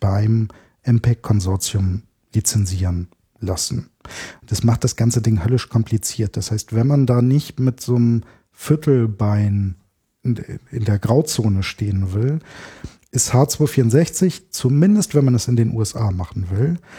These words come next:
ein kompliziertes Feld. So. Und, ähm,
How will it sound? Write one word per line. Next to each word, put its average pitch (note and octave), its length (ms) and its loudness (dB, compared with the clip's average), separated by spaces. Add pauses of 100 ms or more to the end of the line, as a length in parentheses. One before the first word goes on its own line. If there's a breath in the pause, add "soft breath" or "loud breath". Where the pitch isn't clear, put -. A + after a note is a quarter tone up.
(220 loud breath)
ein C3 240 4
kompliziertes - 680 -4
Feld. C3+ 320 -12 (960)
So. - 160 -14 (560 loud breath)
Und, G#2+ 360 0
ähm, G#2+ 380 2